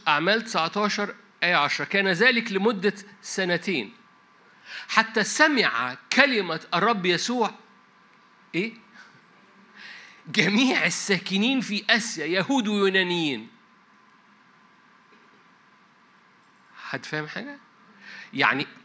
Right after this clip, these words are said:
ه-، هل جميع الساكنين في آسيا،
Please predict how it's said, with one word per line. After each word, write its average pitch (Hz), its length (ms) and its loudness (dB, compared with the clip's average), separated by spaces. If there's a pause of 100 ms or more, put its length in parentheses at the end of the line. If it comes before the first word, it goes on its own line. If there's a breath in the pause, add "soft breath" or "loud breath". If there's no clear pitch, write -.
(120)
ه-، - 100 -6 (280)
هل 165 420 0 (1000)
جميع 180 480 4
الساكنين 160 720 -2
في 165 200 -6 (100)
آسيا، - 340 -8